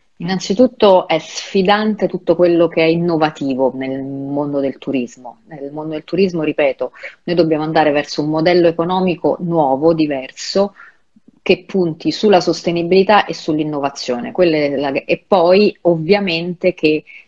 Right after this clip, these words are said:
eh, tenga al centro la grande capacità di, da una parte, produzione culturale, ma di, anche di eccellenza italiana. Quindi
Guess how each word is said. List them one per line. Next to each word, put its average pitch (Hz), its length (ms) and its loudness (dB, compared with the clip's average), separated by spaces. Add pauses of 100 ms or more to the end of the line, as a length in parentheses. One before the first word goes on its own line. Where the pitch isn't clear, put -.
eh, 127 480 -6
tenga 180 400 0
al 180 100 -2
centro 170 640 -2
la 147 160 2
grande 165 840 2
capacità 147 720 -2
di, 147 460 2
da 127 120 -16
una 131 160 -14
parte, 147 360 -4
produzione 143 580 -6
culturale, 156 720 -2
ma 143 140 -8
di, 143 160 -4
anche 151 220 -4
di 143 100 -2
eccellenza 139 720 -2
italiana. 123 560 -8
Quindi 151 240 -6